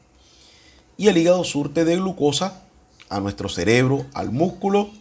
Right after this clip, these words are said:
y los glóbulos rojos en condiciones de inanición. Por ejemplo, nosotros durante toda la noche no consumimos alimentos, pero sin embargo, nuestro cerebro sigue funcionando, nuestro corazón sigue latiendo, nos podemos seguir moviendo,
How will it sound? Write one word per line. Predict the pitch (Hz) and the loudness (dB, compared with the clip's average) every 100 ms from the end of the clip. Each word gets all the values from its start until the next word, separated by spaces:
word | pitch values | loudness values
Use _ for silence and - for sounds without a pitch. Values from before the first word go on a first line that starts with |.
| - | -6
y | 123 | -4
los | 101 | -2
glóbulos | 107 104 135 131 | 0 0 2 2
rojos | 131 139 165 - - - _ | 2 0 0 -8 -12 -20 _
en | 147 | -6
condiciones | 147 135 113 - 98 117 | -2 0 0 -2 -2 0
de | |
inanición. | 131 120 104 - 202 160 - - - - | 0 0 0 0 0 0 -4 -14 -20 -4
Por | 127 | -2
ejemplo, | 110 170 135 | -2 -4 -2
nosotros | 113 127 156 | -2 0 0
durante | 160 156 131 | 2 2 2
toda | 113 123 139 | -2 2 2
la | 151 | 2
noche | 123 120 165 | -2 -2 -4
no | 139 | -4
consumimos | 131 135 139 120 120 131 | -4 -2 -2 -2 -2 -2
alimentos, | 143 151 123 110 165 - - - - - | 0 0 0 0 -4 -6 -10 -20 -20 -2
pero | 156 | 2
sin | 151 135 117 | 2 0 -2
embargo, | 98 135 185 120 127 131 - _ - - | -2 2 2 2 -2 -6 -10 _ -20 -12
nuestro | 127 139 135 135 117 110 | -2 0 0 -2 -4 -2
cerebro | 101 92 131 | -2 0 0
sigue | - 107 | 0 -2
funcionando, | 107 117 101 90 92 143 147 110 | -4 -4 -4 -2 0 0 0 -2
nuestro | 107 113 107 | -2 -4 -6
corazón | 107 95 - 113 | -6 -4 -4 -4
sigue | 110 113 | -2 0
latiendo, | 107 107 143 160 113 101 - - 117 | 0 2 2 2 0 -4 -8 -18 -8
nos | 120 | -6
podemos | - 104 120 | -2 -2 0
seguir | - 110 110 | 0 0 -2
moviendo, | 113 139 160 110 | 2 2 2 0